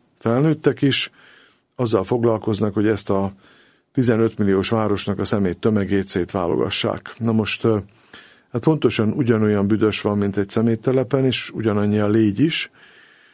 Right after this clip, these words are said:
Úgyhogy ezek az emberek, ö, itt élnek, ezt a hulladékot, ö, hát válogatják, nyilván amit, ö, tovább tudnak értékesíteni, azt eladják, hát ez a jövedelmük, amit nem, azt ők is hát valahova lerakják.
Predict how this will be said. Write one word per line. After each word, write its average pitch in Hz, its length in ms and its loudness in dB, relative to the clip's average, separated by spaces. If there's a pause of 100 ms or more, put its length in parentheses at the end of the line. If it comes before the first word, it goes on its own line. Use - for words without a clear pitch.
(240)
Úgyhogy 123 280 0
ezek 113 260 2
az 110 100 2
emberek, 107 520 2
ö, 107 180 2 (260)
itt 127 240 -2
élnek, 135 720 0 (300)
ezt 123 280 0
a 117 60 0
hulladékot, 110 800 2
ö, 101 200 4 (460)
hát 101 200 -6
válogatják, 123 920 0
nyilván 113 400 2
amit, 101 360 0
ö, 101 200 2 (800)
tovább 123 320 0
tudnak 110 360 0
értékesíteni, 104 920 0
azt 98 280 -4
eladják, 139 600 0
hát 101 200 -4
ez 98 120 0
a 95 260 0
jövedelmük, 131 720 2
amit 101 380 -2
nem, 110 260 2
azt 98 260 -2
ők 107 200 0
is 104 140 -4
hát 95 180 -6
valahova 95 360 -2
lerakják. 135 760 0